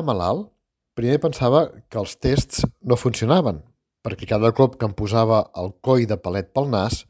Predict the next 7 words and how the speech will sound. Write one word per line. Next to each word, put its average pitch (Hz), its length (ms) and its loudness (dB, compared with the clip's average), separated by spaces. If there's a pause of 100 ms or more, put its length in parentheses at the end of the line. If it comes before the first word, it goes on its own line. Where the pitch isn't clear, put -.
(440)
només 113 280 0
sortia 98 440 0
una 92 120 0
ratlleta. 117 480 2 (560)
I 160 80 -2
després, 151 400 2
però, 147 300 0